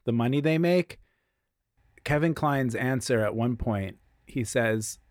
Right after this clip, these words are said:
"Fuck 'em if they can't take a joke." And I was like, "Maybe that's the mantra of the baby boomers." If you just say, "Fuck it, I'm just joking," and you're like, "Wait, are you or are you not?" And then you get stuck in that space and they're like, "Well, guess I win, bye."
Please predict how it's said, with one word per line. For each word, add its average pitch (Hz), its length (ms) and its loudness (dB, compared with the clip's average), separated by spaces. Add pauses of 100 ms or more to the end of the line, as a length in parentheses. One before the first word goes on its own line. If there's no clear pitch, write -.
(140)
"Fuck 151 240 2
'em 127 80 2
if 104 120 -2
they 107 140 0
can't 104 220 -4
take 107 160 -4
a 95 60 -8
joke." 98 360 -6 (640)
And 123 100 0
I 123 60 2
was 123 140 0
like, 117 220 0 (300)
"Maybe 147 260 0
that's 113 360 -2
the 110 100 -2
mantra 90 460 -4
of 90 80 -6
the 92 60 -8
baby 92 320 -8
boomers." - 480 -18 (480)
If 127 100 -2
you 147 80 2
just 143 180 4
say, 127 320 4 (600)
"Fuck 135 260 2
it, 127 100 6
I'm 113 140 2
just 117 220 0
joking," 104 560 0 (320)
and 113 100 -2
you're 110 80 0
like, 104 160 -2
"Wait, 117 300 2
are 113 160 0
you 139 400 2
or 110 120 0
are 107 160 2
you 107 140 2
not?" 101 380 0
And 104 100 -2
then 107 140 2
you 107 100 0
get 104 160 -2
stuck - 260 -4
in 107 60 0
that 101 180 -2
space 101 440 -2
and 98 120 -4
they're 101 120 0
like, 101 180 -2 (100)
"Well, 196 240 4 (140)
guess 151 200 4
I 156 100 8
win, 151 240 4
bye." 131 220 2